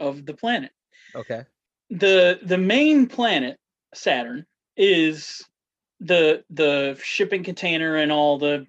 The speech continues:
Speaker 1: you know, people that are actually in the studio at the same
Speaker 2: Dan
Speaker 1: time.
Speaker 2: Stugatz, Chris, Roy, Billy, Mike, uh, Tony when he was there. Now Whittingham and Parakeet Cortez, it sounds like.
Speaker 1: Damn, dude, you, you sound like, uh, Will Hunting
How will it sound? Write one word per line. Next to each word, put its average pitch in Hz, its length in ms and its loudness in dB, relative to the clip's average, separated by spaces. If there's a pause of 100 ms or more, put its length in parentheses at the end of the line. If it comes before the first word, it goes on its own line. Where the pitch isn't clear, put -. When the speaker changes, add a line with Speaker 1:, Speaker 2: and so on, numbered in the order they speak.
(140)
Speaker 1:
you 151 80 -8
know, 139 140 -2
people 160 240 -10
that 143 180 0
are 156 100 -2
actually 160 460 -2
in 165 140 -4
the 143 60 -6
studio 131 760 -6
at - 80 -18
the 143 80 -16
same - 80 -20 (160)
Speaker 2:
Dan 160 140 0
Speaker 1:
time. - 80 -8
Speaker 2:
Stugatz, 151 640 -2
Chris, 143 400 -4
Roy, 135 300 0
Billy, 131 340 -2
Mike, 123 480 -6 (640)
uh, 117 460 -6 (160)
Tony 143 300 -4
when 139 100 -4
he 135 80 -4
was 135 120 -4
there. 135 100 -4
Now 147 220 0
Whittingham 147 840 -4
and 120 260 -10
Parakeet 139 460 -8
Cortez, 131 480 -8
it - 80 -20
sounds 123 320 -10
like. 120 320 -8 (300)
Speaker 1:
Damn, 190 260 -8
dude, 156 260 -8
you, 214 120 -10
you 202 180 -8
sound 247 320 -4
like, 175 240 -2
uh, 135 260 -2
Will 156 300 -2
Hunting 143 540 -8